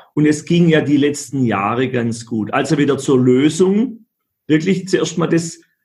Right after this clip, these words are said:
vielleicht sich auch der Fehler einzugestehen. Ich habe ja jetzt weniger gemacht die letzten fünf Jahre in Sachen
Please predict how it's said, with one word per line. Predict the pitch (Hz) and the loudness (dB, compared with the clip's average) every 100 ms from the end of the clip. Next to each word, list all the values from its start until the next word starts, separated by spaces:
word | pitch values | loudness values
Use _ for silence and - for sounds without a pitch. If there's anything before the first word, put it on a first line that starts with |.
| _ | _
vielleicht | _ - 139 165 | _ -2 0 0
sich | 175 170 | 0 0
auch | 131 | 0
der | 147 | 0
Fehler | 143 143 127 180 | 0 0 2 2
einzugestehen. | 143 131 143 - 127 135 - 143 143 135 | 2 0 -2 -6 -6 -6 -4 0 2 2
Ich | 127 - | 0 -4
habe | 131 151 | -4 0
ja | 143 | 2
jetzt | 135 131 - 107 | 2 0 -4 -4
weniger | 131 147 139 131 | 0 0 2 0
gemacht | 117 110 107 120 - - | 2 0 0 -2 -4 0
die | |
letzten | 170 165 - 165 | 2 0 0 -4
fünf | - 170 170 170 | 0 2 2 2
Jahre | - - 127 | 2 2 0
in | 160 139 131 | 0 0 -2
Sachen | - 117 139 127 117 - | 0 0 2 0 0 -4